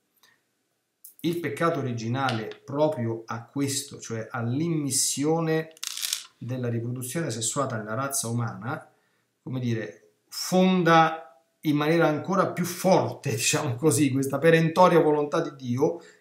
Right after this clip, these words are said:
che non avvenga questa dissociazione. Cioè, dal momento che nel mondo animale, come sappiamo bene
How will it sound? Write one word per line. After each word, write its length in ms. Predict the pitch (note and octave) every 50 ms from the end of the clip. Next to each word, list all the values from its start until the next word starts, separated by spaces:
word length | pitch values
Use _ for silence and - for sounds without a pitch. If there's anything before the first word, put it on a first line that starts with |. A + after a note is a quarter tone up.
| _ _
che 160 | - D3 D3+
non 180 | E3 F#3 F#3+
avvenga 680 | G3 F#3 E3 D3+ D3 E3+ F3 F3 F3 F3 D#3+ F3 D#3+ C#3+
questa 300 | C#3+ C#3 C#3 - C#3+ C#3
dissociazione. 960 | B2+ A#2 - B2+ B2+ A#2+ A#2+ A#2 A#2 - - - A2+ G#2+ - - - - _ _ _ _ _ _ _ _ _
Cioè, 560 | - D#3 C#3+ C#3 C#3 B2 - - - - - _ _ _ _ _ _ _ _ _ _ _ _
dal 240 | - A#2+ C#3 C3
momento 540 | C3+ C3+ C#3 D#3 F#3 G3 G3 - - D#3 C3
che 480 | B2 C#3 D3 D3 D3 - - - - _ _ _ _ _ _ _ _ _ _ _ _ F#3 -
nel 260 | - C#3+ C3 C3+ C3
mondo 380 | C#3+ D#3 F3+ G3 G3+ F#3 E3+ D3+
animale, 680 | C#3+ C#3+ C#3+ D3+ F3 F#3 E3+ D3 C3 B2 B2 A#2+ A#2
come 220 | - - B2+ B2 A#2
sappiamo 420 | A#2+ A#2 - - D3+ D3 C#3 B2
bene 540 | A#2 A#2+ D3+ D3+ C3 A2+ A2 G#2+ - -